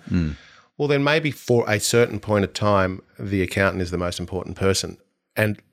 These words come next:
Speaker 2: let me clarify that by saying at different times of your journey, there'll be, the different professions will have more weight
Speaker 1: Mm.
Speaker 2: in, and, you know, attach intention for your outcome. But if you're seeing an investment advisor to begin with who is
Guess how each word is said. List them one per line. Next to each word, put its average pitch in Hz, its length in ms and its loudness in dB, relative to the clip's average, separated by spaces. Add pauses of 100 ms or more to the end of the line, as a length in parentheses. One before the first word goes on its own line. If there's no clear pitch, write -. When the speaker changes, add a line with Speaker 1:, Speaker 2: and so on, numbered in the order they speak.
(120)
Speaker 2:
let 123 80 2
me 131 60 -2
clarify 123 420 2
that 98 160 2
by 101 80 4
saying 107 260 2
at 95 60 -2
different 143 280 2
times 110 320 2
of 95 240 -4
your 101 160 0
journey, 110 360 2
there'll 95 180 2
be, 92 320 0 (600)
the 98 80 0
different 98 380 2
professions 98 560 2
will 98 100 2
have 98 180 0
more 92 160 2
weight 90 260 0 (240)
Speaker 1:
Mm. 87 240 -2 (420)
Speaker 2:
in, 95 540 -2
and, 90 360 0 (280)
you - 140 -8
know, 92 140 -4
attach - 360 -6
intention 98 760 0
for - 140 -6
your 98 140 4
outcome. 98 380 -2 (680)
But 123 140 2
if 160 140 0
you're 214 100 0
seeing 135 320 2
an 110 80 2
investment 107 480 2
advisor 98 340 2
to 92 80 0
begin 101 320 2
with 98 120 2
who 92 160 2
is 92 220 -2